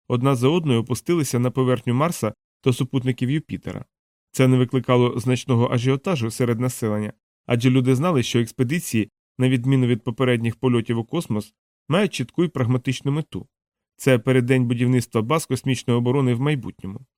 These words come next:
Експедиції тому не могли вважатися значним кроком уперед. Початкові дослідження здебільшого зосереджувалися на планетах за межами сонячної системи,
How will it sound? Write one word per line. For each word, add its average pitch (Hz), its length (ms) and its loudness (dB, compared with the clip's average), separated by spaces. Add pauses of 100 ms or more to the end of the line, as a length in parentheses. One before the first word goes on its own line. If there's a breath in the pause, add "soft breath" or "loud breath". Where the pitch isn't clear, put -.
(300)
Експедиції 117 800 2 (300)
тому 131 280 6
не 127 120 4
могли 139 340 2
вважатися 120 720 0 (200)
значним 123 420 0
кроком 123 340 0
уперед. 117 360 -4 (640)
Початкові 127 500 2
дослідження 123 640 0
здебільшого 127 720 0
зосереджувалися 120 880 -2
на 127 120 2
планетах 127 480 0
за 120 140 -2
межами 127 380 0
сонячної 127 460 -2
системи, 104 520 -6